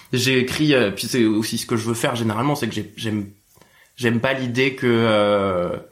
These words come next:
que ce que je fais, c'est pas accessible. J'ai envie que tout le monde puisse comprendre. Et, euh, les, quand j'utilise des références, c'est des références populaires et, euh, qui relèvent que, enfin, que tout le monde peut avoir, quoi.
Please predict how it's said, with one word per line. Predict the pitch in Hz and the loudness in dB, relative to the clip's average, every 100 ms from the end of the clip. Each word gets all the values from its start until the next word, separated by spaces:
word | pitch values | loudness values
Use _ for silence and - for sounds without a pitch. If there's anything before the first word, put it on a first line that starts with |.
| _ _ _ _ _ _ - - | _ _ _ _ _ _ -20 -8
que | - 110 | -4 -2
ce | - | -4
que | - | -4
je | 107 | -4
fais, | - 127 | -2 0
c'est | 127 | 0
pas | 113 | -2
accessible. | 107 - 113 - 120 | -6 -4 -4 -2 -2
J'ai | 104 | -2
envie | 107 113 | -2 -2
que | |
tout | - | 0
le | 113 | 2
monde | 117 | 2
puisse | 117 110 | -2 -4
comprendre. | 110 - 131 135 - - - - _ - | -4 -2 -2 -2 -6 -14 -20 -20 _ 0
Et, | 117 113 | 2 4
euh, | 104 104 101 101 | 2 2 0 0
les, | 113 | 0
quand | - - 127 | -2 -4 -2
j'utilise | 113 113 123 113 | -2 -2 -2 0
des | 110 | 0
références, | 110 117 117 143 - | 0 0 0 -2 -4
c'est | 117 | -4
des | 110 | -4
références | 104 101 110 110 | -4 -6 -6 -6
populaires | 113 - 113 120 | -8 -4 0 2
et, | 113 104 | 0 -2
euh, | 98 98 - - - - - _ | -2 -4 -8 -16 -20 -20 -20 _
qui | - | -2
relèvent | 113 113 117 113 | 2 2 0 -2
que, | 123 | -4
enfin, | - 113 | -2 -4
que | 120 | -4
tout | 117 | -2
le | 131 | -2
monde | 131 | 0
peut | 123 | 0
avoir, | 113 117 131 - | 2 2 0 -2
quoi. | 107 - | -6 -8